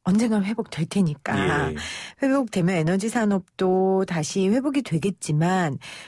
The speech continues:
Speaker 1: 그래도 코로나 일구 이 시점을 계기로 좋든 싫든 에너지 산업의 변화의 기로에 놓여 있는 건 맞는 것 같습니다.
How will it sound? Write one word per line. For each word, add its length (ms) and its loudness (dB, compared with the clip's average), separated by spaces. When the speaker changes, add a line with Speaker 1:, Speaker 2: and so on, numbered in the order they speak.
Speaker 1:
그래도 420 0
코로나 360 0
일구 260 0
이 180 4
시점을 520 0
계기로 840 2
좋든 400 -2
싫든 720 0
에너지 320 2
산업의 840 0
변화의 340 2
기로에 320 0
놓여 180 0
있는 200 0
건 120 0
맞는 340 0
것 100 0
같습니다. 760 0